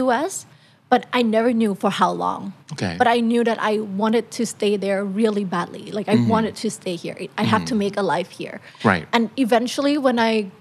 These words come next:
Speaker 1: grow older, uh, when I hit, like, twenty-one, twenty-two, and when I started working, I, it become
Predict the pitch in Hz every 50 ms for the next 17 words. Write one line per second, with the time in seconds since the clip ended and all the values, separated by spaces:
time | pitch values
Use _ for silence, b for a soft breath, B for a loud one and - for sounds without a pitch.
0 | _ _ _ _ _ _ 220 233 220 220 226 220 226 240 226 - - - _ _
1 | - 208 196 196 202 226 226 240 269 330 370 - - _ b b b b b b
2 | b b b b _ - 240 220 202 196 190 185 185 220 254 240 220 220 269 269
3 | 294 302 294 - - 269 277 - 277 277 226 - - - 254 226 220 226 226 -
4 | - 262 254 247 220 202 196 190 214 214 - - 214 214 226 226 - - 190 196
5 | 214 214 196 185 190 185 180 190 - - - 170 170 208 202 196 196 170 - 175
6 | - - 240 254 277 311 302 b b b b b b b b b b _ _ 254
7 | 254 247 247 262 233 - - - _ _ _ _ - - _ - 277 - - 302
8 | 285 - - 381 381